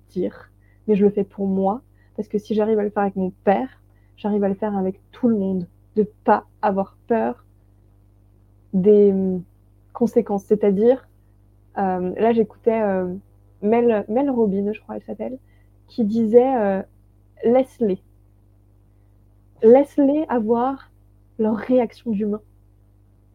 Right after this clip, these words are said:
Laisse-les réagir. Laisse-les être humains, en fait. » Et donc, du coup, bah, dis tout ce que tu penses. Euh, et je donne un exemple dans une de mes retraites. Euh,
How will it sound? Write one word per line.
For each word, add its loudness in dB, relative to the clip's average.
Laisse-les 2
réagir. -8
Laisse-les -2
être -2
humains, -2
en -14
fait. » -14
Et 2
donc, 2
du -2
coup, -4
bah, 2
dis -2
tout -6
ce -12
que -8
tu -18
penses. -8
Euh, -6
et 4
je -2
donne 4
un 0
exemple 2
dans 2
une -2
de 2
mes 0
retraites. -4
Euh, -4